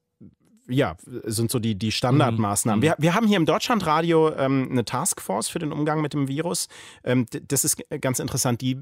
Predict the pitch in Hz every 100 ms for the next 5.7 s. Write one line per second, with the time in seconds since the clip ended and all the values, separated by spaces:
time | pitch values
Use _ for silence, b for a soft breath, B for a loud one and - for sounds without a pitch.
0 | - 120 123 123 - - 123 117 113 113
1 | - 113 - 107 113 110 143 - 180 147
2 | 135 123 120 120 113 98 - 117 - 123
3 | 107 104 - 160 220 110 90 90 95 110
4 | 98 104 101 - 135 127 92 95 92 -
5 | 110 76 95 - 131 135 101